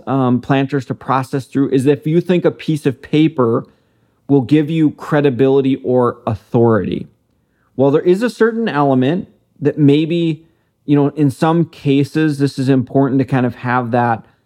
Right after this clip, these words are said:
that degree, that, that document on the wall. Most of it is not true. You're going to gain the most credibility by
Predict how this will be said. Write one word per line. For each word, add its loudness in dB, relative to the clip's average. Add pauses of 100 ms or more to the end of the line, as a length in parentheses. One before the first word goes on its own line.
(300)
that 0
degree, 2
that, -4
that -4
document 0
on 0
the 2
wall. -2 (160)
Most 2
of -8
it 0
is 0 (120)
not 0
true. -4 (580)
You're 2
going -2
to -4
gain 0
the -2
most 0
credibility 0
by -2